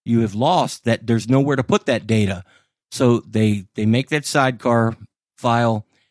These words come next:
you do your edits, and then they merge it back, but they can't because it's missing all the data. And the only solution is,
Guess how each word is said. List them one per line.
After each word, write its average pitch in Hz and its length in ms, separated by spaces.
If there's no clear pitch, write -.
you 117 120
do 120 120
your 131 220
edits, 123 440
and 110 120
then 117 160
they 123 120
merge 120 320
it 104 140
back, 135 460
but 139 180
they 123 100
can't 156 400
because 123 680
it's 131 180
missing 127 540
all 123 180
the 117 80
data. 117 440
And 123 180
the 123 160
only 160 300
solution 151 600
is, 123 320